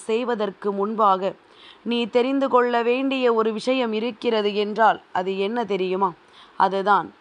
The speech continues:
நம்பிக்கை. உன்னுடைய நம்பிக்கையினால் மட்டும்தான் அந்த பரிகாரத்தை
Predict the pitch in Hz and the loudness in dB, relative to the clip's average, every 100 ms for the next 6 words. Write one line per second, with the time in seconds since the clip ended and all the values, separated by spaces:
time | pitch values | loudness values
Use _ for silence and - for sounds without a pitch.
0 | 190 185 196 233 214 - 190 - _ - | -8 -2 -2 -2 -6 -6 -8 -8 _ -20
1 | - - - 233 269 285 277 262 240 233 | -20 -14 -4 0 2 4 4 4 2 2
2 | 240 269 277 - 262 240 226 220 220 226 | 2 0 -6 -4 -2 2 4 4 2 -2
3 | - 277 240 240 202 190 196 196 190 196 | 0 -4 2 2 2 0 -4 -2 -2 0
4 | 196 226 214 190 185 - | 0 2 2 2 -2 -6